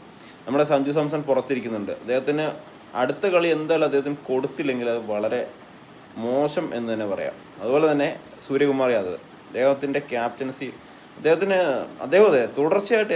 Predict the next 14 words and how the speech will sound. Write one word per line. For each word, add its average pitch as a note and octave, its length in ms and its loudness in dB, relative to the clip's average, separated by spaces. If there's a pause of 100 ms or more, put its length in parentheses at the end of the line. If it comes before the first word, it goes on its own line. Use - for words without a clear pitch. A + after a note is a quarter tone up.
എത്ര, - 280 -6 (840)
എത്ര - 160 -4 (440)
മാച്ചാണ് C#3+ 460 0
അദ്ദേഹം C3+ 260 0
ഫോം A2 200 -4
ഔട്ട്? G#2+ 100 -4
ഒന്നോ B2 300 0 (100)
രണ്ടോ D#3 200 2 (120)
മൂന്നോ D3+ 280 2
അല്ലെങ്കിൽ D3+ 240 0
കുഴപ്പമില്ല, A2 380 0 (760)
ഇത് F3+ 140 -2
എത്രയാണ്? F#3+ 400 2 (260)
ഇപ്പോൾ D#3 300 -2